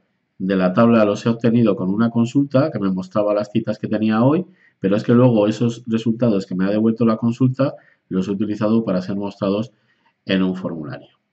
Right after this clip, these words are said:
Ya os digo que es que la base es súper importante, porque luego sobre esa base va a ir todo lo demás. Bueno, estos dos primeros objetos que os he comentado sería lo típico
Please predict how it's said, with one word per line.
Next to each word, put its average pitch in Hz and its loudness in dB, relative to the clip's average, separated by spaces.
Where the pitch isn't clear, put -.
Ya 113 2
os 131 6
digo 151 4
que 123 4
es 120 -2
que 135 -2
la 98 2
base 127 2
es 143 -2
súper 110 -2
importante, 87 -4
porque 87 -8
luego 107 0
sobre 120 0
esa 101 -8
base 110 0
va 101 -2
a 98 0
ir 117 -2
todo 90 -2
lo 80 -12
demás. - -20
Bueno, 110 2
estos 147 4
dos 196 2
primeros 208 2
objetos 123 2
que 123 2
os 117 2
he 147 2
comentado 170 2
sería 127 4
lo 127 6
típico 170 0